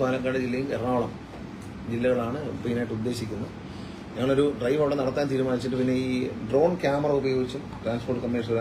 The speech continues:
ആശയം പറഞ്ഞിട്ടുണ്ട്. ഡ്രോൺ ക്യാമറകൾ ഉപയോഗിച്ച് ഈ വണ്ടിയുടെ, ആ, യാത്ര, അപ്പൊ ക്യാമറ കാണില്ല. അപ്പൊ അവര് റെക്ലെസ് ആയിട്ട് ഓടിച്ചു വരുന്നുണ്ടെങ്കിൽ അവരെ പിന്നീട് ക്യാച്ച് ചെയ്യാനുള്ളൊരു നടപടിയാണ് എടുത്തത്. അതായത് നമ്മളൊരു ഈ എൻഫോഴ്സ്മെന്റ് എന്ന് പറയുന്നത് വണ്ടി വഴിയിൽ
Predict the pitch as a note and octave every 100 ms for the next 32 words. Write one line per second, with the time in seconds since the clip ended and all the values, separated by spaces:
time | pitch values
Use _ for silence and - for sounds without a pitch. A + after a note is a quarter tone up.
0 | A2+ A2+ A2+ G#2+ G2+ G#2 F2+ - - -
1 | - - - - - C#3 D#3 D3+ D3 D3
2 | C#3 C#3 C3+ C3+ C3 C3 C3+ C3 - -
3 | A#2+ A#2+ A2+ - - - A#2+ B2 A#2+ B2+
4 | C3 - A#2+ A#2 B2 C#3+ C3+ C3+ C#3 E3
5 | D#3 C3+ C#3 B2 - - - - - G#2+
6 | A#2+ C#3+ C#3+ C3+ C3+ B2+ C3+ C#3+ D3 C3+
7 | C3+ C3+ C#3+ C3 C3+ C3+ C3 C3 C3 C3+
8 | C#3 C3 - - - - - - A#2 B2
9 | C3 B2+ A#2+ A#2 A2 A#2+ A#2 G#2 A2 -
10 | F#2 G#2+ C3 C#3 D3+ D#3+ D#3+ D#3 B2+ A#2+
11 | A2+ - - - - - - - C3+ C#3+
12 | F3+ D#3 E3+ E3+ E3 D#3 D#3 D#3 C3 C#3+
13 | D#3+ C#3 D3